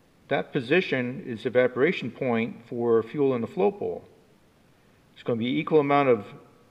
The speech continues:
varnish on the needle and inside the bore of the needle jet.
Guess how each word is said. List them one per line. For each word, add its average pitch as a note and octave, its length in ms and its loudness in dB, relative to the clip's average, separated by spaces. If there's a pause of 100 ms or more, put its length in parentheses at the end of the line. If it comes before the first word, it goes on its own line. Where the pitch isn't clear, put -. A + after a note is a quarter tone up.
(140)
varnish C3 640 0 (1040)
on A2+ 100 -8
the G#2+ 80 -2
needle E3+ 380 0 (880)
and D3 300 2
inside C3 460 0
the A2+ 60 0
bore D3 580 0 (1080)
of A2 400 0 (420)
the G#2 320 0
needle D3 220 -2
jet. A2 300 -4